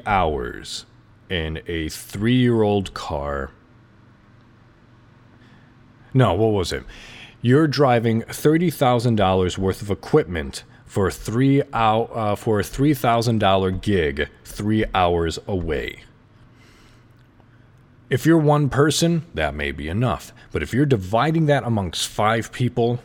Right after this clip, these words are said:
that is a problem. You know what you're paying for when you're paying for an artist? And I don't mean just an artist as in someone who draws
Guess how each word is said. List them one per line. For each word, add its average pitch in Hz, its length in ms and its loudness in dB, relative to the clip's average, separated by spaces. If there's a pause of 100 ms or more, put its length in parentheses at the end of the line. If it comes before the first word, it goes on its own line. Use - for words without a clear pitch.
that 98 180 2
is 98 120 -2
a 95 60 -4
problem. 80 540 -4
You 110 120 -2
know 160 100 4
what 196 160 4
you're 143 140 0
paying 135 380 -2
for 135 360 0
when 92 140 -4
you're 80 120 -4
paying 110 300 -2
for 95 220 -4
an 85 180 -4
artist? 127 560 -4 (180)
And 113 120 -2
I 156 80 2
don't 175 180 2
mean 147 180 2
just 120 280 -2
an 98 220 -4
artist 117 360 0
as 101 200 0
in 98 120 -2
someone 101 320 -2
who 95 220 -4
draws 95 880 -2